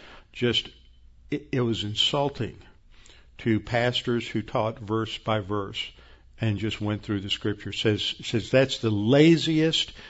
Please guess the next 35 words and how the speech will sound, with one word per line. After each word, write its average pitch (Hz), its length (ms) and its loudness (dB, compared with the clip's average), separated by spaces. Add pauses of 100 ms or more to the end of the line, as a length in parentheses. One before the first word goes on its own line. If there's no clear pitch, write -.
(260)
most 120 280 2
incompetent 147 640 0
way 120 220 2
to 110 80 -2
study 113 300 2
the 104 100 -4
Bible." 87 400 -6 (880)
And 113 180 4
this 135 240 8
made 117 220 6
it 107 100 0
all 113 220 4
around, 107 420 0 (260)
uh, 95 280 -6
that 110 240 -2
sermon 110 480 -2
or, 92 200 -8 (640)
uh, 101 140 -8
whatever 110 360 -2
it 107 60 -8
was, 101 480 -4
made 113 160 2
it 104 100 -4
all 107 320 -2
the 113 80 -4
way 110 140 0
around 104 300 0
the 113 140 -2
internet 104 300 0
about 98 260 -6
four 104 180 -6
or 98 40 -6
five 98 300 -6
months 110 280 -4
ago. 95 220 -10